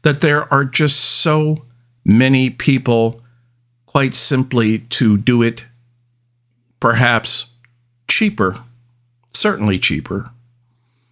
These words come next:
and maybe even faster or better. I needed some, um, computer work. There was some of that work that I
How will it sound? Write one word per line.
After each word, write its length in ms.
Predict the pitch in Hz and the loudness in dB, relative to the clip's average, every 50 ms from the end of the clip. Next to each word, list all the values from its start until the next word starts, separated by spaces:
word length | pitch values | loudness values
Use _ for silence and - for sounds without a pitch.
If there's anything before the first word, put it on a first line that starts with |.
| _ _ _ _ _ _ _ _ _ _ - | _ _ _ _ _ _ _ _ _ _ 0
and 200 | 135 131 135 135 | 2 4 4 4
maybe 240 | 131 139 143 151 | 2 2 0 -2
even 360 | 147 143 127 120 120 131 123 120 | -2 0 0 0 2 2 0 0
faster 840 | - - 123 110 110 110 104 - - - 117 113 110 110 117 - - _ _ _ _ _ _ _ _ | 0 2 2 2 2 2 0 -2 -2 -2 -2 0 0 -2 -4 -8 -14 _ _ _ _ _ _ _ _
or 240 | - 120 113 113 101 | 0 2 2 2 0
better. 420 | 95 110 113 110 98 90 - - - - _ _ _ _ _ _ _ _ _ _ _ _ _ _ _ _ _ _ _ _ _ _ _ _ _ _ _ _ _ _ _ _ _ _ _ _ _ _ _ - - - - - - - | 0 0 0 -2 -2 -4 -8 -10 -14 -20 _ _ _ _ _ _ _ _ _ _ _ _ _ _ _ _ _ _ _ _ _ _ _ _ _ _ _ _ _ _ _ _ _ _ _ _ _ _ _ -18 -16 -14 -14 -8 -2 0
I 140 | 113 123 | 0 2
needed 460 | 127 131 135 139 143 139 151 151 135 123 | 4 4 4 2 2 0 0 -2 -2 -2
some, 540 | - - - - 135 123 117 117 110 113 107 - - _ _ _ _ _ _ _ _ _ _ _ _ _ _ - | -2 -2 0 0 0 2 2 2 2 0 -2 -4 -10 _ _ _ _ _ _ _ _ _ _ _ _ _ _ -2
um, 760 | 101 101 98 92 90 - - - - - - - - - - - _ - _ _ | 0 0 0 0 -2 -4 -6 -8 -10 -12 -12 -12 -14 -14 -16 -20 _ -20 _ _
computer 560 | - - 120 123 123 - - 147 135 131 120 | 0 2 2 2 0 0 0 0 0 0 0
work. 380 | 117 120 123 120 120 123 - - | -2 0 0 0 -2 -4 -4 -2
There 140 | 135 127 120 | -2 0 2
was 180 | 117 110 107 | 2 0 0
some 440 | - - - 117 117 117 110 110 - - _ _ _ _ _ _ _ _ _ _ _ _ - | 0 0 0 0 2 2 0 0 -4 -10 _ _ _ _ _ _ _ _ _ _ _ _ -2
of 180 | 120 104 98 | 0 0 2
that 280 | 107 104 104 107 - - | 0 0 0 0 -2 -2
work 420 | 104 110 113 110 113 - - - - - - - - - _ _ _ - | 0 0 2 2 0 0 -2 -4 -6 -6 -6 -10 -14 -20 _ _ _ -6
that 500 | - 113 110 107 110 107 107 101 95 - - | -4 -2 0 2 2 2 0 -2 -4 -6 -6
I 480 | - 113 107 107 104 98 95 101 110 - | -4 -2 0 0 0 -2 -2 -4 -6 -8